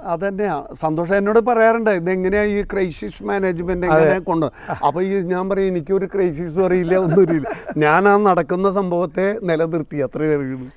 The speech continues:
Speaker 2: എന്നോടേ പലപ്പോഴും, ആ, പലപ്പോഴും ഇപ്പൊ പറഞ്ഞല്ലോ, ഈ മേളത്തിൽ വലിയ പരീക്ഷണങ്ങൾക്കൊന്നുമുള്ള സംഭവമില്ല.
Speaker 1: ഇല്ല.
Speaker 2: ഇപ്പോ പെരുവനം, ആ, പൂരം, എലഞ്ഞിത്തറ മേളം, ചേന്നമംഗലത്ത് പോകുന്നു, തൃപ്പൂണിത്തുറ ഉത്സവത്തിന് പോകുന്നു, ആറാട്ടുപുഴ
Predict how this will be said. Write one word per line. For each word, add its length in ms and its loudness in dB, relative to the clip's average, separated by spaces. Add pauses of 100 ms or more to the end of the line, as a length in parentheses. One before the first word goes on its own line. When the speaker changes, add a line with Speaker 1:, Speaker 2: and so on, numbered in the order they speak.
(220)
Speaker 2:
എന്നോടേ 340 2 (120)
പലപ്പോഴും, 440 -2 (380)
ആ, 20 0 (560)
പലപ്പോഴും 320 -2
ഇപ്പൊ 160 -8
പറഞ്ഞല്ലോ, 340 0 (420)
ഈ 40 -2 (120)
മേളത്തിൽ 400 4 (120)
വലിയ 180 0 (100)
പരീക്ഷണങ്ങൾക്കൊന്നുമുള്ള 1000 0 (200)
സംഭവമില്ല. 460 0 (160)
Speaker 1:
ഇല്ല. 120 -8 (640)
Speaker 2:
ഇപ്പോ 160 2 (560)
പെരുവനം, 400 2 (320)
ആ, 20 -4 (160)
പൂരം, 320 -2 (720)
എലഞ്ഞിത്തറ 400 0 (140)
മേളം, 320 -4 (800)
ചേന്നമംഗലത്ത് 760 0
പോകുന്നു, 320 -6 (100)
തൃപ്പൂണിത്തുറ 600 -2
ഉത്സവത്തിന് 480 -8
പോകുന്നു, 240 -8 (180)
ആറാട്ടുപുഴ 480 0